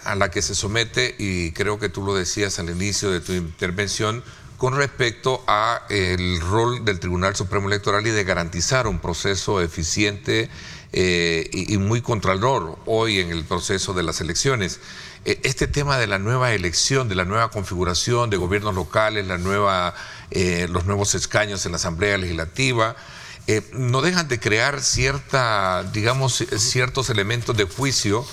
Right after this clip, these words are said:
para pensar de que serán unas elecciones bastante reñidas. ¿Cuál es tu perspectiva para saber qué es lo que va a dar como resultado, por un lado? Y por otro lado, eh, si es que verdaderamente vamos a tener unas elecciones,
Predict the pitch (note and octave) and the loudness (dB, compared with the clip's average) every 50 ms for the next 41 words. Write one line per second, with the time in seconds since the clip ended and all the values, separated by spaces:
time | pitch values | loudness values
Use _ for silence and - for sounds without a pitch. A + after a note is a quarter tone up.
0 | - - - - - - - - G#2+ G#2 G2+ - - G2+ F#2+ F#2 - C3 B2+ B2+ | -14 -14 -16 -16 -16 -6 -2 0 2 2 0 0 0 0 0 0 0 2 2 2
1 | C3 C3 A#2+ A#2 A2 G2 F#2 - - - G2+ G2 F#2+ F#2+ F#2 F#2 F2+ F#2 F#2 F#2 | 0 0 -2 0 -2 -2 -2 -4 -4 0 2 2 4 4 4 4 2 2 0 0
2 | F#2 G2 - - G#2+ F#2+ F#2+ G#2+ A2+ A#2 B2 B2+ B2 A#2+ A#2 A2 G2+ - - A2+ | -2 -2 -2 0 2 2 2 2 2 2 0 2 2 2 2 2 2 0 2 2
3 | G2+ - F2+ F2 - A#2 - - G2+ F2+ D2+ F2 D#2+ - - - A#2+ A#2+ A#2 - | 2 2 2 0 0 0 0 0 0 0 0 -2 -2 -2 0 0 0 0 0 -2
4 | A#2 G2+ F2+ F2+ F2 A2+ E3+ E3 G#2 F2 D#2+ D2 - - - - - - - - | -2 0 0 0 2 2 2 2 2 0 -2 -4 -8 -14 -16 -16 -16 -18 -18 -18
5 | - - G3+ C#4+ E4 - - - B2+ - G2 F#2+ - - F2 E2 - A2+ A2+ G2+ | -4 0 0 0 0 -2 -2 -2 0 0 0 0 0 -2 -4 -4 -2 0 2 2
6 | F#2+ F2 C#2 F2+ F2+ E2 E2+ E2 - - F#2+ F#2 G#2 G#2 G#2 - A2 G#2+ G#2 G#2 | 2 2 2 0 2 2 2 0 0 0 0 2 0 0 0 0 0 0 0 0
7 | F2+ - F#2+ F2+ F#2 F#2+ F#2+ F#2+ F#2+ - F#2 F2+ F2 F2 D#2 - F2 E2 D#2+ - | -2 0 0 2 4 4 2 2 0 -2 -4 -4 -4 -4 -4 -4 -4 -4 0 2
8 | G#2+ A2 A#2+ C3+ D3 - - - - - - F#2 F2+ F#2 G#2+ A#2+ A2+ G2 F2 E2+ | 2 4 2 2 -2 -4 -10 -16 -8 -2 0 0 2 2 2 2 2 2 2 0
9 | E2 - - F2+ G#2 - - A#2+ A#2 A#2 A#2+ B2 C3 C3 - - - - - - | 0 0 0 0 0 0 0 2 2 4 4 2 2 -2 -4 -10 -16 -16 -18 -18
10 | - - - G2+ G2+ G2 - - - - - G#2+ G2+ G#2+ A#2 - - - C3 A#2 | -6 0 2 2 2 2 0 0 0 0 0 2 2 2 2 2 0 0 2 2
11 | G#2+ F#2 G2+ G2+ G#2 G#2+ G#2+ G#2 G#2 A2+ A2 - A2+ F#2+ F#2+ G2 G#2+ - G#2+ F#2+ | 2 2 2 2 2 2 2 0 0 -2 -2 0 0 0 0 -2 -2 -2 -2 -2
12 | - F#2 E2+ G2 G#2+ G#2 G#2+ G#2 G2+ F#2 - E2 E2+ E2 - - G#2 G#2 G#2 G#2+ | -2 -2 0 0 0 0 0 0 -2 -2 -2 -2 -2 -2 -2 0 0 2 2 2
13 | A2+ - - | 0 0 -4